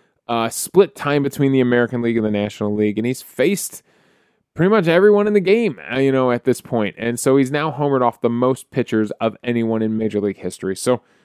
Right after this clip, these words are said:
two, uh, two notes from around Major League Baseball that I just thought would be fun to end the show with today. So,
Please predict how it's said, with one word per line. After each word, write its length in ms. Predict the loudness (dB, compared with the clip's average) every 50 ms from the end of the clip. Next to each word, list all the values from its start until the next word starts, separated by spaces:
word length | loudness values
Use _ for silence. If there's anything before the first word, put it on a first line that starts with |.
| _ _ _ _ _ _ -8
two, 420 | 0 4 6 6 6 6 6 6
uh, 440 | 4 4 2 2 4 4 2 0 0 -4 -4
two 160 | -4 -2 0
notes 500 | 2 2 4 6 6 6 6 4 2 -2
from 240 | -4 -2 0 0 2
around 320 | 2 2 4 2 2 2 0
Major 260 | 0 0 0 0 0
League 220 | 0 0 0 0
Baseball 420 | 0 0 0 0 0 -2 0 0 2
that 100 | 2 0
I 40 | 0
just 240 | -2 -4 -8 -4 -2
thought 160 | -2 -2 0
would 120 | -2 -4
be 80 | -6 -8
fun 400 | -8 -6 -4 -2 -2 -2 -4 -4
to 180 | -6 -8 -6
end 140 | -6 -6 -6
the 60 | -6
show 260 | -6 -6 -6 -4 -4 -4
with 180 | -4 -6 -8
today. 300 | -10 -10 -8 -6 -6 -8
So, 340 | -8 -4 0 2 2 2 0